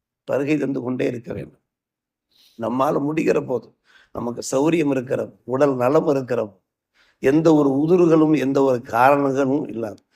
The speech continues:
காரணம், பெருமானார் ரசூலே கரீம் ஸல்லல்லாஹு அலைஹி வஸல்லம் ஒரு முறை தெள்ள தெளிவாக சொன்னார்கள், "யார் இறை எண்ணத்தோடு அதிக நெருக்கம் கொண்டவர்களாக இருக்கிறார்களோ,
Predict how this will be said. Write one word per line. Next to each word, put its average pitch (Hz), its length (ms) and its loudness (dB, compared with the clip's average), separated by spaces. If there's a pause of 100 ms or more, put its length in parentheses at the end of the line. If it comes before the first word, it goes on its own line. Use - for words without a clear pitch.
(240)
காரணம், 156 380 4
பெருமானார் 147 420 2
ரசூலே 131 260 0
கரீம் 175 460 2
ஸல்லல்லாஹு - 0 -
அலைஹி 147 260 2
வஸல்லம் 143 180 -8
ஒரு 127 60 -2
முறை 135 580 0 (300)
தெள்ள 165 220 4
தெளிவாக 165 540 4 (140)
சொன்னார்கள், 120 400 -4 (380)
"யார் 175 460 4
இறை 160 360 2
எண்ணத்தோடு 156 800 2
அதிக 151 320 0
நெருக்கம் 170 580 4
கொண்டவர்களாக 135 680 2
இருக்கிறார்களோ, 107 720 -4